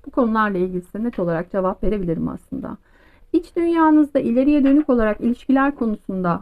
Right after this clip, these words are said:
acabalarınız var. Dedim ya başında da boş düşünceleriniz var. Bunlara takılmayın. E, su akacak, yolunu bulacak ve istediğiniz şeyi alacaksınız. İstediğiniz yönde alacaksınız ama biraz sabır etmeniz gerekiyor olarak çıkıyor.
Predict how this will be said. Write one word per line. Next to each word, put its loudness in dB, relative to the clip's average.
acabalarınız 2
var. -2
Dedim 0
ya 0
başında -4
da -2
boş 0
düşünceleriniz -2
var. -4
Bunlara 4
takılmayın. 0
E, 0
su 0
akacak, 0
yolunu 4
bulacak 2
ve -2
istediğiniz 4
şeyi 2
alacaksınız. -2
İstediğiniz 2
yönde 0
alacaksınız -2
ama 2
biraz 4
sabır -2
etmeniz -2
gerekiyor 2
olarak 2
çıkıyor. -8